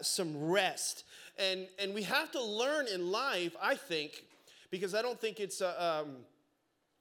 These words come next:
you know, just innate, but we have to learn sometimes the, the balance, the tension between, you know, uh, the pedal,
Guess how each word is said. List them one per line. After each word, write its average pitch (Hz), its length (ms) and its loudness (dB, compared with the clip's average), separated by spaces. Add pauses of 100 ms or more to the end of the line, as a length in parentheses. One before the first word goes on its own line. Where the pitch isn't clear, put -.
you 180 140 0
know, 190 180 4
just 170 240 -4
innate, 180 600 0 (260)
but 185 80 0
we 202 80 -2
have 247 200 0
to 214 80 0
learn 233 340 -2
sometimes 202 580 -4
the, 165 160 0 (160)
the 185 80 -2
balance, 220 640 0
the 170 140 -6
tension 240 460 -6
between, 170 600 -2 (320)
you 175 160 0
know, 180 280 4
uh, 160 320 4
the 151 140 -4
pedal, 233 520 2